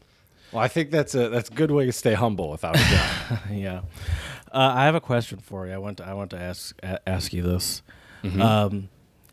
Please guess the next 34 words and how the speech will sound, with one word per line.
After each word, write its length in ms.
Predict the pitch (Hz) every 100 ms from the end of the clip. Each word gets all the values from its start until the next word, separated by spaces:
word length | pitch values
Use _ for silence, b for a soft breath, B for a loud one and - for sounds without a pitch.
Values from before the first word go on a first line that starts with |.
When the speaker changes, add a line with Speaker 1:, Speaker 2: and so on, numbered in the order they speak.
| -
Speaker 2:
I, 140 | 120
I, 120 | 113 120
this 220 | 117 -
came 200 | 131 117
across 300 | 120 107 -
my 80 | 104
Twitter, 380 | - 110 104
and 100 | 101
I, 240 | 101 104 104
it 40 |
got 200 | 110 107
me 140 | 107 110
thinking, 440 | 104 90 92 90
you 140 | 95
know, 140 | 92 90
about 280 | 90 90 92
my 300 | 92 92 98 b b -
life. 340 | 98 92 -
And 80 | 104
I 80 | 104
was 100 | 110
like, 120 | 120
"Oh, 80 | 147
I 80 | 107
wonder 300 | 107 107 101
what 100 | 95
Chad, 380 | - 98 95 98
um, 460 | - 90 90 104 - _ b b b b - -
what 260 | 104 110 104
his 180 | 101
answer 300 | 98 90 - 90
would 160 | 95
be." 220 | 95 92 - B B -
Delta 580 | 117 110 - 117 110